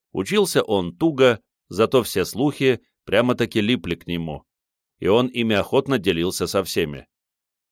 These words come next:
«А на литкружке что сегодня было?»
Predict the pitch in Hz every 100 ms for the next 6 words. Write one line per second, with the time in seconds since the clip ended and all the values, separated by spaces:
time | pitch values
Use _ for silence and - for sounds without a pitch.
0 | _ _ _ - 107 127 135 - 127 -
1 | 107 113 135 117 131 123 117 120 123 117
2 | 107